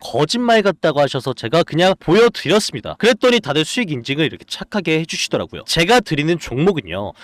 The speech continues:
무조건 수익 보시는 종목이고, 제가 세력 매집주 드리는 이유가요, 이거 진짜 제가 기가 막히게 골라내게 여러분들도 수익 보시는데 전혀 막힘이 없다는 걸 말씀드리고 싶고요. 에코프로 비엠, 에코프로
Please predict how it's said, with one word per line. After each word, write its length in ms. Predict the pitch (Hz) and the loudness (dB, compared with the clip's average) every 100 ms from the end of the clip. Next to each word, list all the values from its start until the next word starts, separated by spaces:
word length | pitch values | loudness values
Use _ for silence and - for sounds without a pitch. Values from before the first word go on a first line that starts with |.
| - | -16
무조건 580 | - 165 294 269 - 254 | -6 0 2 2 2 2
수익 320 | 240 - 240 | 2 0 -2
보시는 380 | - 196 185 170 | -2 -2 0 -2
종목이고, 640 | - 135 202 214 - 92 95 | -2 -2 0 0 -4 -12 -8
제가 400 | - 160 208 165 | -4 2 4 2
세력 400 | - - 294 294 | 0 2 4 4
매집주 360 | 202 143 156 165 | 2 0 -2 -4
드리는 400 | - 147 165 113 | -2 0 0 -2
이유가요, 540 | 101 107 90 110 110 - | -4 -2 -2 -4 -6 -10
이거 320 | 104 110 113 - _ _ | -10 -6 -6 -8 _ _
진짜 260 | - - | -6 -2
제가 240 | 160 127 131 | -4 -2 -6
기가 340 | - - 202 226 | -4 -2 2 4
막히게 440 | 233 214 180 180 | 4 0 0 0
골라내게 540 | 156 120 117 120 120 107 | 0 0 0 0 0 0
여러분들도 760 | 90 139 170 170 127 156 208 - | 2 2 2 2 2 2 0 -2
수익 400 | - - 262 220 | -14 -4 -4 -2
보시는데 480 | 226 202 185 160 156 | -2 -2 -2 0 -2
전혀 400 | - - 139 226 | -2 -4 0 2
막힘이 380 | 139 90 - 180 | 0 -4 -2 -2
없다는 440 | - _ 254 254 | -2 _ 2 2
걸 100 | 220 | 2
말씀드리고 420 | 151 127 165 127 110 | 0 -2 -4 -6 -6
싶고요. 420 | - 123 156 160 | -6 -6 -6 -2
에코프로 500 | 165 - 285 - 254 | -4 0 -2 2 2
비엠, 320 | 208 226 220 | 4 4 4
에코프로 560 | 175 120 - - - 117 | 2 -2 -10 -8 -6 -6